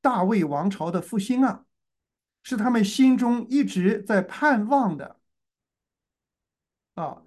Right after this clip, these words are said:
好像现在的以色列，是吧？他们的国旗定成了大卫之星。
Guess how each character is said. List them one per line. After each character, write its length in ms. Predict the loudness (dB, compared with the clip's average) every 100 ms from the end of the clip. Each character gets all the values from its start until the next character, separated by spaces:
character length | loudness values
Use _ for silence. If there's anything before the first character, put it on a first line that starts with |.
| _
好 160 | _ 2
像 140 | 2
现 280 | 4 2 4
在 200 | 2 0
的 120 | -2
以 160 | -6 -6
色 140 | 0
列， 240 | 0 0 -6
是 80 |
吧？ 220 | -8 -8 -10
他 140 | -2
们 140 | 2 2
的 80 | 2
国 240 | 2 -2
旗 400 | -2 -6 -8 -12 _ _ _
定 220 | 0 0 0
成 160 | -2
了 100 | -6
大 300 | -2 -4 -2
卫 180 | 0 -2
之 140 | 0
星。 420 | -4 -2 -6 -8